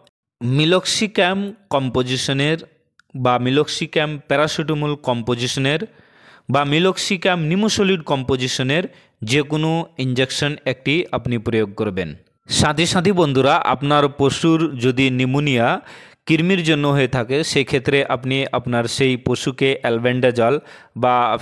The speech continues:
ফেনবেন্ডাজল যে কোনো কম্পোজিশনের একটি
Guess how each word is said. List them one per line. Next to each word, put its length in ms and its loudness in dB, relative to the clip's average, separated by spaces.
ফেনবেন্ডাজল 720 2
যে 140 0
কোনো 200 -2
কম্পোজিশনের 760 -2
একটি 340 0